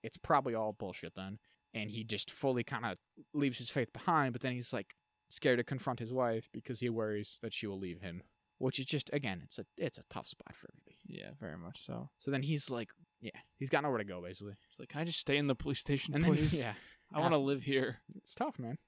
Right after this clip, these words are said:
Speaker 2: And then Pryor cries in his car 'cause he
Speaker 1: Yeah.
Speaker 2: doesn't believe in God anymore, I
Speaker 1: He's
Speaker 2: think.
Speaker 1: having the same kinda thing where he's really, yeah,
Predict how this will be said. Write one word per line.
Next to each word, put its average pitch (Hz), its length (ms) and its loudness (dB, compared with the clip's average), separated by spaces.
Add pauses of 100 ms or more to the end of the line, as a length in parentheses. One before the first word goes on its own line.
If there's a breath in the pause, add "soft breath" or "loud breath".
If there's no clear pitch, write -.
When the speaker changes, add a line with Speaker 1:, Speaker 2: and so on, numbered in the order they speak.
Speaker 2:
And 113 80 -8
then 123 220 -2 (180)
Pryor 135 340 8
cries 131 300 6
in 135 80 2
his 131 120 -2
car 135 320 4
'cause - 200 -8
he 117 280 -6
Speaker 1:
Yeah. 123 180 0
Speaker 2:
doesn't 123 200 2
believe 123 200 -2
in 123 100 -4
God 120 240 4
anymore, 107 280 -6
I 110 40 -6
Speaker 1:
He's 127 140 -2
Speaker 2:
think. 147 60 4
Speaker 1:
having 135 120 4
the 131 80 2
same 131 380 0
kinda 131 260 0
thing 123 340 -2 (340)
where 117 140 -4
he's 117 140 0
really, 120 560 2 (160)
yeah, 139 160 -6